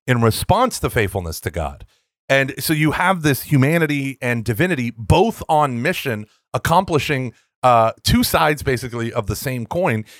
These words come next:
And if we don't understand what he was doing in the Old Testament,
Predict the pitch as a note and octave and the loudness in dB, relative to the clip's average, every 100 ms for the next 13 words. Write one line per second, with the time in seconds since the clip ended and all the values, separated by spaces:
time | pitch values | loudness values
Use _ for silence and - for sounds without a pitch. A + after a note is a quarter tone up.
0 | _ D#3+ E3 C3 D#3 A#3+ G#3+ F#3 F3 E3+ | _ 0 0 0 0 2 2 2 2 0
1 | - F3 D#3 C#3+ C#3+ D3+ G#2 D#3 D#3+ C3 | 0 0 2 2 2 0 0 -4 -4 -4
2 | A#2 A#2 A#2 D#3 F#3 - A2 | -2 -2 -2 -2 -4 -4 -8